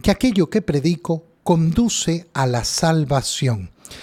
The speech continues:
Y no es que yo quiera atribuirme algo como propio, no es que me pertenece a mí, dice San Pablo, sino que mi capacidad viene de Dios. Es decir,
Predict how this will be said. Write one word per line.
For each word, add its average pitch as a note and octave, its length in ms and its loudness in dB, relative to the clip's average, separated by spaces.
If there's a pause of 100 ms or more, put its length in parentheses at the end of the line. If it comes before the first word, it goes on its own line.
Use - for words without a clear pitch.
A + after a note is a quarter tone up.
(260)
Y F3+ 140 4
no F#3+ 160 4
es B3+ 160 0
que B3 160 0
yo A#3 180 2
quiera A3 420 2
atribuirme F3 880 2
algo E3+ 340 0
como C#3+ 220 -2
propio, F#3+ 320 0
no E3 160 2
es - 160 -2
que A3 140 0
me F3+ 140 2
pertenece C3+ 720 -2
a A#2 80 -2
mí, F3 380 2
dice C3+ 380 -2
San A#2+ 260 -4
Pablo, A#2+ 400 0 (400)
sino G3 420 2
que A3+ 120 2
mi G3+ 260 4
capacidad F3+ 920 -2 (240)
viene G3+ 480 2
de C3+ 280 -2
Dios. A#2 420 -4 (380)
Es E3+ 240 0
decir, D3+ 420 -2